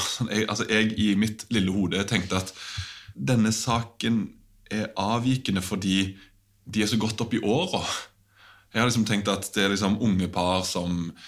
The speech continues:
eh, sliter med en konflikt, eh, mann har mer adrenalin, <laughs> sånne ting. Så begynte jeg å se nærmere på det, så det, det er jo flere saker der, der paret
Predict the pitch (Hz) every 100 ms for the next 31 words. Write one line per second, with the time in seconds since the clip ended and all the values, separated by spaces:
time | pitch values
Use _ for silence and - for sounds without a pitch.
0 | - - - _ _ _ _ - 101 90
1 | 87 73 - 95 98 101 92 92 92 -
2 | 101 - - - - - 92 92 90 85
3 | 80 - - - 113 95 98 92 101 95
4 | 95 95 92 95 95 92 90 92 92 90
5 | - 117 - 101 101 107 101 - - -
6 | - - - - - 120 120 117 110 92
7 | 92 131 104 95 110 107 104 104 - -
8 | 113 123 139 123 82 - 87 87 85 85
9 | - 92 92 - 85 85